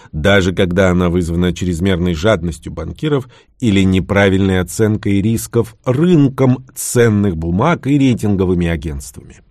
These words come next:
Но если правительства собираются оплачивать больничные счета всей страны, они должны вести действия, направленные на снижение количества помещений в больницу.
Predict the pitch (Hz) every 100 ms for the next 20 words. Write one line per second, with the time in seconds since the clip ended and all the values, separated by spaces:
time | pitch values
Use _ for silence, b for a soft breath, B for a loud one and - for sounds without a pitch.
0 | _ - - 85 110 117 123 113 113 139
1 | 123 - 113 98 101 107 123 123 - 107
2 | 104 131 143 110 95 92 92 120 117 107
3 | 101 - 117 - 104 - 110 85 - 92
4 | 147 185 76 73 76 76 73 85 90 92
5 | 92 - 104 87 92 95 95 123 127 120
6 | 90 82 85 90 95 98 101 90 107 101
7 | 104 170 156 123 139 151 156 - 143 123
8 | 120 110 - 165 151 110 123 92 78 -
9 | -